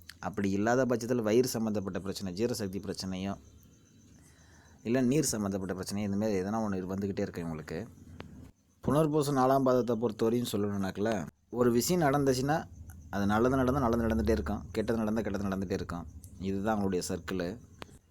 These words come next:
திருமண வாழ்க்கையில அவ்வளவு, அந்த அளவுக்கு சாட்டிஸ்ஃபேக்ஷன் இருக்காது உங்களுக்கு. ஆனா, வாயிலேயே வடை சுடுவாங்க நல்லா. பூசத்தை பத்தி சொல்லணும்னாக்கல, பூசம் எப்படின்னாக்கல, இவங்கள சுத்தி எல்லாம் நல்ல காரியம் நடந்துக்கிட்டே இருக்கும்.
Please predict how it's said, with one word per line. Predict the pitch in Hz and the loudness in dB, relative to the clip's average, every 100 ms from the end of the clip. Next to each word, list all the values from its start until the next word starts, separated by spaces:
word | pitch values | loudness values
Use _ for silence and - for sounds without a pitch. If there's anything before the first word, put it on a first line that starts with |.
| _ - - - | _ -20 -20 -4
திருமண | 113 131 143 143 | 0 2 2 4
வாழ்க்கையில | 135 127 131 131 | 4 4 2 2
அவ்வளவு, | 123 117 117 | 4 2 2
அந்த | 117 120 | 2 4
அளவுக்கு | 123 120 - 120 | 2 2 -2 0
சாட்டிஸ்ஃபேக்ஷன் | 117 117 120 | 0 -2 -4
இருக்காது | 107 101 110 98 | -4 -2 -2 0
உங்களுக்கு. | 92 87 76 87 120 - - - - - | 0 -4 -6 -6 -8 -14 -20 -20 -14 0
ஆனா, | 98 95 | 4 4
வாயிலேயே | 98 110 123 120 | 6 6 8 6
வடை | 117 98 104 | 6 4 2
சுடுவாங்க | 104 98 90 87 | 2 2 2 0
நல்லா. | 82 82 - - - - - - - - _ - | -4 -6 -8 -14 -18 -16 -14 -16 -16 -20 _ 0
பூசத்தை | 180 214 208 170 | 4 6 6 4
பத்தி | 147 131 | 4 2
சொல்லணும்னாக்கல, | 123 110 104 104 98 87 110 120 95 - - _ _ _ - 101 | 4 4 4 4 2 2 4 4 2 -2 -14 _ _ _ -16 2
பூசம் | 196 240 196 | 6 8 8
எப்படின்னாக்கல, | 143 120 120 107 92 104 123 117 104 95 85 76 - - | 6 6 4 2 0 2 4 4 4 0 -2 -8 -10 -10
இவங்கள | - 135 180 165 | 0 4 4 4
சுத்தி | 165 170 | 2 4
எல்லாம் | 165 135 139 | 6 6 6
நல்ல | 113 120 | 2 2
காரியம் | 120 120 104 | 2 2 0
நடந்துக்கிட்டே | 104 101 104 | 0 0 0
இருக்கும். | 95 82 85 | -2 -4 -10